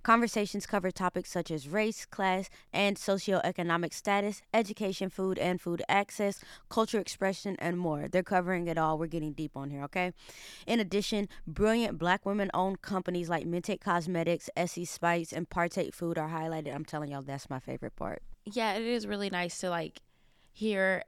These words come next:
Speaker 2: everybody's different journeys to where they are now. And some people are like, "Yeah, my," like Essie, she, from Essie Spice, she was like, "Yeah, my whole family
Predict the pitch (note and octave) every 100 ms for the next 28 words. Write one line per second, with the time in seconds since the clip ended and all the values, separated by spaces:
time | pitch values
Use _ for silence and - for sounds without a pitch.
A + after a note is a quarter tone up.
0 | _ _ _ - G3 F#3+ G3 F3+ F3+ F3
1 | F3 E3 - - - F#3 F#3 F3 E3+ E3+
2 | E3+ - E3+ D#3+ D#3+ D#3+ D3+ D#3+ D#3+ D#3+
3 | D#3 - D#3+ F3+ F#3+ F3+ F3 E3 D#3+ -
4 | A3+ B3 G3 - - - B3 - _ _
5 | - F#3+ - F3+ G3 A#3+ B3+ C4+ - -
6 | - - G3+ - F#3 G3 - F3+ G3 B3
7 | B3 A#3 G#3 G3 _ - _ _ - A3+
8 | B3+ A3 G#3+ C4+ C4+ - A#3+ B3 A#3 G#3